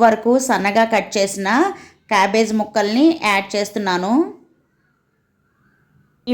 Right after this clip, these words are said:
ఫ్రైడ్ రైస్ని ఇనుప కడాయిలో చేయాలని ఏమీ లేదు, ఎందులోనైనా చేసుకోవచ్చు. నెక్స్ట్ మూడు పచ్చిమిరపకాయలు కూడా సన్నగా కట్ చేసినవి యాడ్ చేసి ఇవన్నీ కలిపి ఒకసారి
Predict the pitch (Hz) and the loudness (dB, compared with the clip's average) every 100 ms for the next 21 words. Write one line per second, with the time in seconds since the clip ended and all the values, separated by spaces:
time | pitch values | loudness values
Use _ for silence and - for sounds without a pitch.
0 | 240 220 214 226 277 277 254 294 294 214 | 2 4 4 4 4 4 2 2 2 -2
1 | 220 247 240 247 254 262 262 214 220 233 | -2 0 2 4 4 0 0 0 2 2
2 | 233 220 214 233 226 214 208 269 311 208 | 2 0 -2 0 0 0 2 2 2 0
3 | 208 214 233 233 226 247 302 254 202 - | 0 4 4 4 2 0 0 0 -2 0
4 | 208 190 - - - 226 226 - 285 311 | 0 0 -4 -8 -2 0 0 -2 2 4
5 | 277 254 247 208 196 220 247 233 240 233 | 6 4 4 2 0 2 0 0 -2 0
6 | 233 226 277 302 208 214 226 226 202 - | 0 -2 -2 -2 -2 0 0 0 -2 -2
7 | 226 220 220 226 262 403 427 - - 202 | -2 -2 -2 2 4 2 0 -6 -2 -2
8 | 208 220 233 226 285 262 208 214 220 214 | 0 0 0 0 -2 0 0 0 0 -2
9 | 208 262 330 427 - 208 - 214 214 | 0 2 4 2 -2 -8 -2 0 0